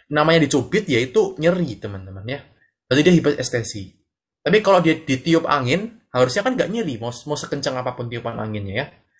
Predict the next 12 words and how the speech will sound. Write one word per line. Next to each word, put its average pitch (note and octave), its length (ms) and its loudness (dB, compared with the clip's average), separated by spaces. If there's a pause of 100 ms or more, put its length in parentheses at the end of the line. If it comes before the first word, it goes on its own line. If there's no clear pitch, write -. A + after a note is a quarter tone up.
(340)
Nah, G#2+ 180 0
tapi C#3+ 240 0
kalau E3+ 240 6
pada C3+ 160 2
alodinia, B2 640 0
dia C#3 160 2
nyeri A#2 560 -6
ya, B2+ 160 -10
seperti G2 320 -12
itu. - 160 -6
Itu - 80 4
alodinia. G#2 480 -2